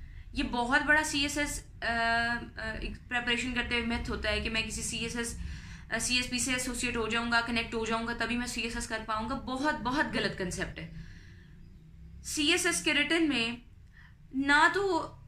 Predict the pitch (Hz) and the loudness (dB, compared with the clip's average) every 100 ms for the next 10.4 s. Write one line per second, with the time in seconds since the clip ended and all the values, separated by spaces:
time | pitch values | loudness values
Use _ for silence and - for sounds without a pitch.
0 | - 277 294 294 302 285 285 285 262 262 | -6 -2 2 2 2 2 2 2 0 0
1 | 247 254 247 247 269 226 226 220 220 208 | 0 0 0 0 2 2 2 2 2 2
2 | 226 226 - 214 233 277 - - - - | 0 -2 0 0 0 -4 -12 -20 -20 -20
3 | - - - 269 330 349 349 285 285 285 | -20 -14 0 6 6 6 2 0 2 2
4 | 285 269 269 254 247 240 240 233 247 254 | 2 2 2 0 0 0 -4 0 2 2
5 | 247 - - - - 240 262 269 - 285 | 0 -8 -18 -16 2 4 6 2 -2 -4
6 | 277 247 240 254 262 233 233 226 226 - | 4 4 4 0 4 4 4 0 -2 0
7 | 233 233 233 233 214 220 220 214 233 240 | 0 0 0 2 2 2 2 2 0 -2
8 | 240 247 302 311 214 240 294 392 311 294 | -2 0 0 0 -2 0 2 4 4 2
9 | 294 262 277 269 254 247 240 208 208 - | 0 0 0 4 4 6 4 4 0 -4
10 | 180 170 165 - | -4 -4 -6 -14